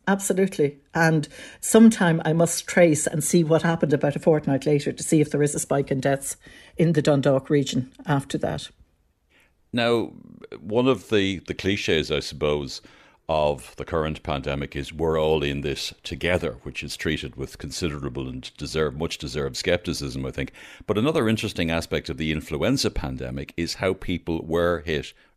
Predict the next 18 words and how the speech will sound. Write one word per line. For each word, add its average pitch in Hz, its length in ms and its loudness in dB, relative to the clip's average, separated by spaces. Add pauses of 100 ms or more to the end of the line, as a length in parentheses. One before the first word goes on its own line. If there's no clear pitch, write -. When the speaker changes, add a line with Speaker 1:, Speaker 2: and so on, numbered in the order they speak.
(200)
Speaker 2:
across 90 380 -2
class 76 380 -6
lines. 104 420 -6 (920)
Speaker 1:
Yeah, 226 600 6
um, 196 280 4
I 214 80 2
have 202 200 0
really 202 200 6
quite 196 260 2
strong 180 320 2
data 160 320 0
from 147 520 2
Dublin 170 540 4
for 143 160 -2
that, 135 240 0 (120)
using 151 400 0
the 143 280 2 (380)
four 156 640 6